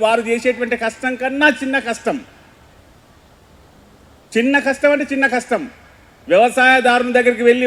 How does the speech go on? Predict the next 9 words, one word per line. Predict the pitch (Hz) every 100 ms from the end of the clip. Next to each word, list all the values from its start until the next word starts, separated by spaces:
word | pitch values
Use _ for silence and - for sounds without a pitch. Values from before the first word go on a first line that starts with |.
| 220
వంద | 233 247 247
ఎకరాల | 247 247 247
వ్యవసాయదారుని | 240 240 247 240 240 233 233
దగ్గరికి | 226 226
పోయి | 214 233 240 214
ఆ | 208 202
యజమానిని | 202 233 233 240 -
చూడాలి | 214 220 214 196
అంటే | 165 208